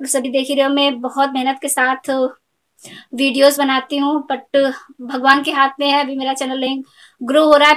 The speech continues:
पता नहीं क्यों ग्रो हो रहा, नहीं हो रहा है, क्यों, कहाँ कमी हो रही है मुझसे, तो आप लोग जरूर बताइएगा मुझसे कहाँ कमी हो रही है।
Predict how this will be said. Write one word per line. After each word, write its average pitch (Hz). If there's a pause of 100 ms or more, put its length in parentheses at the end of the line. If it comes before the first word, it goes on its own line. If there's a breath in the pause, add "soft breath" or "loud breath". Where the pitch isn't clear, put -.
पता 339
नहीं 349
क्यों 320
ग्रो 302
हो 294
रहा, 277
नहीं 285
हो 285
रहा 277
है, 277
क्यों, 285 (140)
कहाँ 285
कमी 285
हो 277
रही 277
है 277
मुझसे, 277
तो 294
आप 262
लोग 269
जरूर 254
बताइएगा 262
मुझसे 294
कहाँ 269
कमी 269
हो 277
रही 277
है। 320